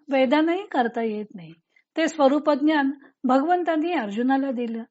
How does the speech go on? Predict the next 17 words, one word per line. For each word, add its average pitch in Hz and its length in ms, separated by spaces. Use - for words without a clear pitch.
जणू 277 240
काही 302 400
कृपणासारखी 349 760
त्यांनी 311 320
ती 311 180
गोष्ट 302 320
आपल्या 277 320
अंतःकरणात 285 720
लपवून 285 520
ठेवलेली 214 480
होती 170 380
आणि 277 200
तीच 359 360
त्यांनी 277 380
अर्जुनापुढे 269 640
प्रकट 240 360
केली. 175 340